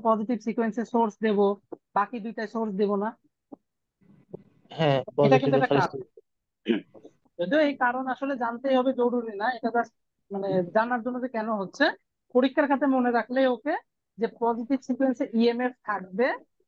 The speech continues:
Speaker 1: negative আর zero সিকোয়েন্সে ইএমএফ থাকবে না। ওকে?
Speaker 2: ওই zero সিকোয়েন্সে তো ইএমএফ এর ওখানে
Speaker 1: হ্যাঁ।
Speaker 2: থ্রি এক্স গুণ দেয়।
Speaker 1: জি-, জিরোতে তো না, ওইগুলো আলাদা হিসাব।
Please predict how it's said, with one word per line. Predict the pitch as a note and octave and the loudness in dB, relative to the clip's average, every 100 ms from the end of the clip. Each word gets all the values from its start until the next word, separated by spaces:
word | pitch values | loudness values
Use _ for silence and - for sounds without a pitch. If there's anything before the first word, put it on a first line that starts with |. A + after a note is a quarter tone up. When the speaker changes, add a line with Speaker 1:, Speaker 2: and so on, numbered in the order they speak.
| _ _ F#3 | _ _ -6
Speaker 1:
negative | A3 A3+ C4 D4+ D4 - G#3 | -4 0 0 2 0 0 0
আর | G3+ | 0
zero | G#3 G#3+ A#3 | -6 -8 -8
সিকোয়েন্সে | A3+ A#3+ C#4 A3+ | -4 0 2 2
ইএমএফ | G#3 C4+ C#4 | 2 0 0
থাকবে | A3 - - | -2 -2 -18
না। | _ _ _ _ _ _ _ _ _ _ _ _ _ - - | _ _ _ _ _ _ _ _ _ _ _ _ _ -20 0
ওকে? | - - E4+ | 0 4 6
Speaker 2:
ওই | G3+ C#3+ | 8 8
zero | F3 G#3 | 8 8
সিকোয়েন্সে | - C4 C4+ C4 D4 | 8 8 10 8 6
তো | D4 C#4+ - - A3+ | 6 6 6 2 6
ইএমএফ | G#3+ G#3+ G#3+ A3 A3+ | 8 8 10 8 10
এর | A#3+ | 10
ওখানে | G#3+ A#3 | 10 6
Speaker 1:
হ্যাঁ। | A#3 | 2
Speaker 2:
থ্রি | A3 G#3+ G#3+ | 6 8 8
এক্স | G3+ - - | 8 -4 4
গুণ | G3 F3+ F3 | 6 8 6
দেয়। | E3+ | 4
Speaker 1:
জি-, | D#3+ D#3+ - - _ - - | 2 -2 -6 -16 _ -16 2
জিরোতে | A3+ C#4 C#4 | 4 4 2
তো | E4 F#4 G#3+ | -2 -2 -4
না, | - | -4
ওইগুলো | G#3+ B3 | 0 2
আলাদা | A3 G3+ F#3 | 2 0 -6
হিসাব। | - | -8